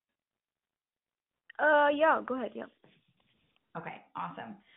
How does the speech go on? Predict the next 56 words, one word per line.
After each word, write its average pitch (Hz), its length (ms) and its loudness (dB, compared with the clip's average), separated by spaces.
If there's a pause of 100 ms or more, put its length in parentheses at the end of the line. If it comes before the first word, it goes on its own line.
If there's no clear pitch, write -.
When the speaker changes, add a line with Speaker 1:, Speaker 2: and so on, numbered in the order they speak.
(240)
Speaker 2:
Well, 262 100 2
I 269 240 0
appreciate 302 260 -6
you 269 60 -8
taking 254 200 -4
the 226 140 -4
time 226 400 -2
to 202 280 -2
talk 285 200 -2
with 226 100 -10
me 190 100 -6
a 170 40 -4
little 160 140 0
bit. 156 260 -2
I'm 247 220 -8
excited 202 240 -4
to 165 320 -2
get - 240 -4
to 202 60 -8
know 180 120 -2
you 214 240 -6
and 170 420 -2
see 220 120 -2
where 196 180 -2
you're 190 180 -2
at 185 240 0
with 196 140 -8
your 180 200 -6
study 226 200 0
and - 100 -8
how 196 160 -6
we 190 60 -8
might 180 140 -6
be 185 80 -6
able 175 100 -4
to 170 80 -6
support 247 300 -4
you. 240 160 -2 (2000)
Speaker 1:
Yeah, 262 180 8 (180)
yeah. - 160 -6 (1800)
Speaker 2:
Do 269 80 2
you 277 40 8
wanna 269 220 6
start 277 180 4
by 294 80 6
just 285 200 -2
telling 269 220 4
me 269 80 2
a - 20 0
little 254 160 2
bit 247 140 0
about 220 440 0
where 240 180 4
you're 233 140 2
at 233 340 -2
in 233 180 -2